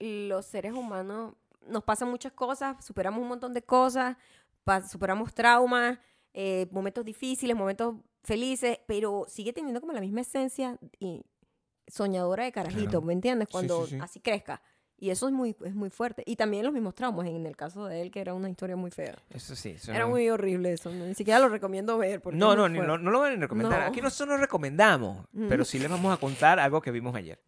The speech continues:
Speaker 2: Hay todo un universo de cosas que descubrimos ayer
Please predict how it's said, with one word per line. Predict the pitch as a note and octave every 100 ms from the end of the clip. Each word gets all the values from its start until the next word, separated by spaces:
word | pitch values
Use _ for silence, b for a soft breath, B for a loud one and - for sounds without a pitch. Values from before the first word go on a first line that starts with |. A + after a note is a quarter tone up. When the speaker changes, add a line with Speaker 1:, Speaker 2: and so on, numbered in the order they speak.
| -
Speaker 2:
Hay | A3+ B3+
todo | C#4
un | C4+
universo | B3 G#3 E3+ E3 A2+ - D2 - _ _ _ b b b -
de | C#3+
cosas | F3 A3+ -
que | - C3+ -
descubrimos | A#2+ - A#2+ C#3+ G#3 F#3
ayer | C#3 B2+ F2+